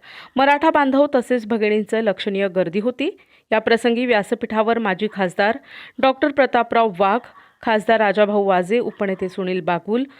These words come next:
सहसंपर्क प्रमुख दत्ता गायकवाड, शाहू महाराज खैरे, नाना महाले, माजी आमदार नितीन भोसले,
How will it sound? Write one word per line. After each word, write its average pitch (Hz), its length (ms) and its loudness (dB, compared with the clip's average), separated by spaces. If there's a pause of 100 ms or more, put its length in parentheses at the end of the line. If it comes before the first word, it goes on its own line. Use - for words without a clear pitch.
(300)
सहसंपर्क 285 640 2
प्रमुख 254 380 0
दत्ता 190 300 -2
गायकवाड, 185 560 0 (420)
शाहू 269 300 2
महाराज 285 420 2
खैरे, 262 480 2
नाना 202 300 0
महाले, 208 480 2 (720)
माजी 262 280 2
आमदार 302 380 2
नितीन 226 400 -2
भोसले, 214 500 0